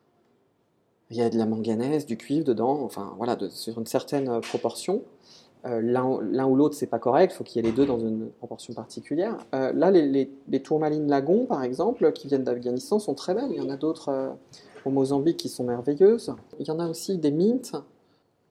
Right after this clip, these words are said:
Euh, ça vient dans beaucoup de couleurs aussi, la tourmaline. Et qu'il y a, il y a pas que le Brésil, les fuchsias ou les rubélites,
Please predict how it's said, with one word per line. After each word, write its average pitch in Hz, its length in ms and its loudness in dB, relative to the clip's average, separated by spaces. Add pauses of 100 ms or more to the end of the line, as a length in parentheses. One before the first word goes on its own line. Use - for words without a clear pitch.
(500)
Euh, 117 240 -2
ça 123 180 -2
vient 123 220 2
dans 135 100 2
beaucoup 113 440 -4
de - 40 -20
couleurs 156 360 -2
aussi, 123 240 -8
la 117 100 -4
tourmaline. 117 460 -6
Et 117 80 -10
qu'il 113 160 -8
y 113 40 -8
a, 113 100 -14
il 113 40 -18
y 107 60 -12
a - 20 -10
pas 120 160 -10
que - 140 -6
le 117 60 -4
Brésil, 131 720 -6 (200)
les 120 80 -18
fuchsias 131 500 -4
ou 123 140 0
les 120 100 -2
rubélites, 120 720 -4